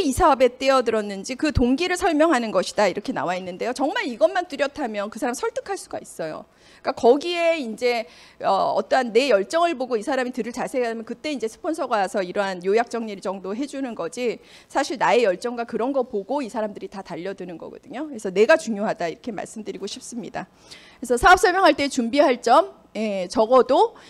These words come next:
이제 우리도 언젠가 내가 스폰서한테 부탁하지 말고 나도 파트너가 생기면 내가 가서 자신 있게 보여줄 수 있는 플랜 설명할 수 있는 플래너가 돼야 되잖아요. 그래서 그 사업 설명할 때 준비할 점은,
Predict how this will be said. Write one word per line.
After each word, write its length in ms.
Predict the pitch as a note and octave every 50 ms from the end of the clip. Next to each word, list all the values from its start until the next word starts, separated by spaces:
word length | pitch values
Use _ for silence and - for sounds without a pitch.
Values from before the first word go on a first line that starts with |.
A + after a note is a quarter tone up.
| - -
이제 120 | - C4+
우리도 760 | A#3+ B3 D4 F#4 G4+ G4 - E4+ E4 E4+ E4+ C#4+ G3 - -
언젠가 440 | G#3 A#3 C4 C#4+ F#4 F#4 E4+ D#4+ D#4+
내가 240 | C#4 G#3 G3 B3 B3
스폰서한테 500 | - - - E4+ F4 - G4+ E4+ E4 C#4+
부탁하지 540 | - - - B3+ - D#4 A#3+ - C4 A#3+ A#3+
말고 460 | A3+ - F3+ F#3 F#3+ - A#3 B3 A3+
나도 320 | F#3+ G3 F#3+ G#3 G#3+ D#4
파트너가 480 | D4+ F#4 G#4 - - A4 G4+ F#4 D#4+ D4
생기면 360 | - D#4+ C4+ A3 A#3 A3 A#3
내가 280 | F#3+ F#3+ G3 A3 D4 D#4
가서 260 | D4+ G#3 E3 - A#3
자신 320 | A3 A#3+ G#3+ - - C4+ C4
있게 160 | B3 - A#3
보여줄 380 | G#3+ - A3+ A3+ A#3 A3+ - G#3+
수 140 | - - G#3
있는 180 | F#3 G3 F#3+
플랜 220 | - - F#4+ G#4 G4+
설명할 840 | A4 G4 E4 C4+ A3+ G3+ G3 - - - - - - _ - -
수 140 | D4+ - -
있는 220 | B3 A3 A3 A3 A3+
플래너가 420 | - D#4 - G4+ G4+ F4+ D4+ A#3
돼야 200 | - A#3 G3 F#3+
되잖아요. 460 | F#3+ F#3 - E3 D#3+ C3 D3 G#3+ C#4 C#4+
그래서 380 | - E3+ F#3+ C#4 B3 A3+ - - - - - - - - - - _ _
그 260 | - A3+ G3+ - - -
사업 200 | - D#4+ G4 -
설명할 440 | - F4 D#4 D#4 E4+ E4 A3+ B3+
때 120 | - - A#3+
준비할 460 | A3+ - A3 G#3 A#3 A#3+ A#3 A3 A#3
점은, 360 | - G#3+ G3+ G#3+ C4+ E4+ F#4+